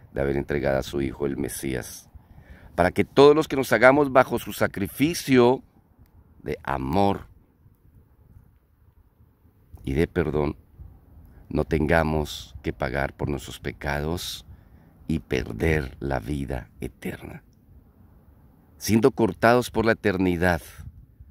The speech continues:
de la presencia divina y sumiéndonos en la perdición de nuestras almas por la eternidad, amados. Lo único que tenemos que hacer es aceptar la voluntad del Eterno.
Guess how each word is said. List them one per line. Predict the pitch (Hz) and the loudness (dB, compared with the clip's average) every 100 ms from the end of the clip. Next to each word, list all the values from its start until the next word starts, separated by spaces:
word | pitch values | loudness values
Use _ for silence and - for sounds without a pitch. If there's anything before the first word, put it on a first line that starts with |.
| - - | -18 -8
de | |
la | 69 | -8
presencia | - - 78 78 - 82 | -8 -8 -6 -6 -4 -4
divina | 76 71 69 71 - _ _ _ _ _ _ _ _ _ | -4 -4 -4 -6 -10 _ _ _ _ _ _ _ _ _
y | - | -14
sumiéndonos | - 58 62 65 64 65 64 | -10 -6 -4 -2 -2 -4 -6
en | 58 | -10
la | |
perdición | - 65 53 53 64 60 55 | -10 -12 -12 -12 -10 -8 -8
de | 58 | -8
nuestras | 60 60 - 57 60 | -8 -10 -12 -10 -10
almas | 57 55 - | -8 -10 -12
por | 57 | -12
la | 55 | -12
eternidad, | - 58 53 52 53 50 | -12 -12 -12 -10 -10 -10
amados. | 50 50 - - - - - - _ _ - - - - _ - - - _ - - - - | -12 -14 -18 -20 -20 -20 -20 -20 _ _ -20 -20 -20 -20 _ -20 -20 -20 _ -20 -20 -20 0
Lo | 110 135 | 6 6
único | 165 165 165 | 6 4 2
que | 143 | 2
tenemos | 131 143 160 165 - | 2 4 2 0 0
que | 139 | 2
hacer | 110 - 160 160 - | 2 2 2 2 0
es | 151 - | -4 -2
aceptar | 175 143 123 - 151 160 - _ _ _ _ _ _ _ - | -2 0 -2 4 6 6 4 _ _ _ _ _ _ _ 2
la | 113 | 4
voluntad | 123 127 127 - - 185 160 | 6 4 2 2 6 6 6
del | 156 | 2
Eterno. | 139 - 160 131 85 | 0 0 0 0 -4